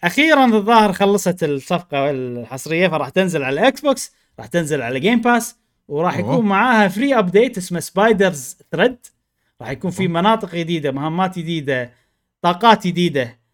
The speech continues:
Speaker 1: آه، أشياء تجمعها جديدة، أعداء جدد، وفي مود روج لايك جديد باللعبة.
Speaker 2: أخيرًا بتجربها؟ <laughs>
Speaker 1: إيه، را-، راح أجربها، إيه.
Speaker 2: مم.
Speaker 1: آه، اللعبة راح تنزل على جيم باس وعلى إكس بوكس تاريخ اثناعش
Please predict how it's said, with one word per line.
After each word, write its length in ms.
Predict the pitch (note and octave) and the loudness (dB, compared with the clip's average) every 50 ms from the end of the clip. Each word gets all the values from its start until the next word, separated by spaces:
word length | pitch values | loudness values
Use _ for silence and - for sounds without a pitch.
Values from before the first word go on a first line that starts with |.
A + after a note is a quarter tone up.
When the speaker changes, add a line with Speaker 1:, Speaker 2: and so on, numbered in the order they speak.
| _ _ _ _ | _ _ _ _
Speaker 1:
آه، 360 | - D3+ D3+ D3+ D3+ D3 D3 D3 | -6 -2 -2 0 0 0 0 -2
أشياء 360 | D3 - G3+ G3 G3 F#3+ E3 | 0 2 4 4 6 4 4
تجمعها 540 | - - F3+ F3 F3+ F#3+ - D#3+ F3 E3+ D#3+ | 2 0 2 2 2 2 0 0 0 0 -2
جديدة، 440 | D3+ D3 D#3 D3 C#3 C3 C3 C3 | -2 -2 -4 -4 -4 -4 -6 -4
أعداء 520 | B2 A#2 B2 C#3+ G3 A#3+ A#3 G#3 - - _ - | -4 -4 0 4 6 8 8 6 4 0 _ -8
جدد، 440 | C3+ D#3 F#3+ E3+ D#3 C#3 A#2+ A#2+ - _ _ _ _ _ _ _ _ - | -4 -2 -2 -2 -2 -6 -8 -10 -18 _ _ _ _ _ _ _ _ -6
وفي 500 | D#3+ F3 F3 - A#3 A#3+ B3 B3+ B3 A#3 | -4 -4 -2 2 2 2 4 4 2 2
مود 400 | G3+ G#3+ A#3+ B3 - F3 - - - - | 4 6 6 6 6 4 0 -8 -4 0
روج 240 | F3+ G#3 G#3+ F3+ G3+ | 2 4 4 6 6
لايك 500 | G3 E3 C#3+ - - - - - _ _ _ _ _ _ _ - | 4 4 4 0 -6 -14 -20 -20 _ _ _ _ _ _ _ -8
جديد 440 | C3 C#3 C3 B2 A2 - - - _ _ - | -8 -6 -6 -8 -10 -12 -16 -20 _ _ -10
باللعبة. 380 | A#2+ B2 A#2 G#2+ F#2 F#2+ G2 - _ _ _ _ _ _ _ _ _ _ _ _ _ _ _ _ - | -8 -8 -8 -8 -10 -14 -18 -20 _ _ _ _ _ _ _ _ _ _ _ _ _ _ _ _ -16
Speaker 2:
أخيرًا 260 | - - F3+ F3+ F3 | -10 -6 -4 -4 -2
بتجربها؟ 580 | D#3 D3 C3+ A#2+ B2 A2 A2 F2+ F#2+ B2+ D#3+ F3+ - _ _ _ _ _ | -2 -4 -4 -4 -4 -6 -6 -8 -8 -8 -10 -10 -14 _ _ _ _ _
<laughs> 120 | - D3+ - - - | -6 -6 -6 -2 2
Speaker 1:
إيه، 280 | D#3+ E3+ F3 E3+ E3 | 4 6 6 6 6
را-، 200 | D#3+ E3+ F3+ F3+ | 4 2 2 2
راح 120 | F#3 E3+ E3 | 2 2 2
أجربها، 400 | E3+ F3 F3 D3+ C#3 C3+ C3+ C#3 | 2 0 0 -2 -2 -6 -6 -6
إيه. 200 | C3 B2+ A#2+ _ _ _ _ _ _ _ _ _ _ _ | -6 -6 -8 _ _ _ _ _ _ _ _ _ _ _
Speaker 2:
مم. 300 | - A#2 A2+ G#2+ G2 G2 G2+ _ - | -10 -8 -8 -8 -10 -12 -14 _ -4
Speaker 1:
آه، 140 | C#3+ D3+ | -2 -2
اللعبة 320 | D#3 E3 F#3 G#3+ G#3 F3+ - | 0 2 4 4 4 2 0
راح 120 | F3+ - | -2 -2
تنزل 380 | - - G#3 G3+ F3+ F3+ F3 E3+ | 0 0 0 0 0 -2 -2 0
على 220 | D3 D#3+ E3+ E3 | 0 0 0 0
جيم 200 | D#3+ F#3 G#3 G#3 | 2 0 0 0
باس 480 | G#3 A3 A3+ B3+ C4+ - - - - _ _ _ _ _ _ - | 2 2 0 0 0 -4 -10 -14 -16 _ _ _ _ _ _ -10
وعلى 320 | C3+ C3 C3+ D3 E3+ G#3+ | -6 -4 -2 0 2 0
إكس 140 | A3 A3 - | 0 0 -2
بوكس 400 | G#3+ A#3+ C4 - - - - _ _ _ _ _ _ _ _ _ | -4 -4 -4 -6 -10 -16 -18 _ _ _ _ _ _ _ _ _
تاريخ 400 | - E3 E3+ F3+ A3 C4+ A#3+ - | -2 0 2 2 0 0 -2 -4
اثناعش 840 | G3 F#3 - G3 A#3 B3+ A#3 D4 D4 C#4+ - - - - - _ | -8 -6 -2 0 0 0 0 -2 -4 -4 -6 -12 -14 -14 -18 _